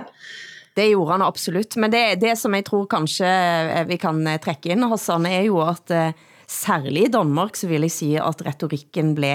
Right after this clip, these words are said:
endret dramatisk, <laughs> og det fikk en jo et, eh, eksempel på denne uken her.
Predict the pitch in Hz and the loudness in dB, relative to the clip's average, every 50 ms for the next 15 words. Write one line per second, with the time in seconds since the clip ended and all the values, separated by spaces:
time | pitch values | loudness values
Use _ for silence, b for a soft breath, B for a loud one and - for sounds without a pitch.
0 | - - 160 127 - 147 151 151 151 165 165 170 - 147 143 139 143 180 196 - | -2 -2 -4 -4 -4 -2 -2 0 0 0 -2 -2 -2 0 0 0 0 0 -2 -4
1 | - 214 196 196 - - - 226 214 175 175 185 214 - - 165 151 - - 180 | -4 -4 -2 -2 -4 -2 0 0 2 2 2 2 2 2 0 -2 -2 0 0 0
2 | 180 185 175 165 160 160 170 175 175 - _ - 170 165 156 B B B B - | 2 2 2 2 4 4 2 2 0 -2 _ -2 -2 -2 -2 B B B B -2
3 | 202 - - - 175 151 185 196 - - 220 214 - 214 190 180 180 170 147 147 | -2 -2 0 0 0 2 2 0 0 0 -2 0 2 0 2 2 2 2 2 2
4 | 156 185 - - 180 151 147 139 - - - 185 180 180 180 208 269 330 | 0 -2 -2 -2 -4 -2 -2 -4 -4 -4 -2 0 0 2 2 2 2 0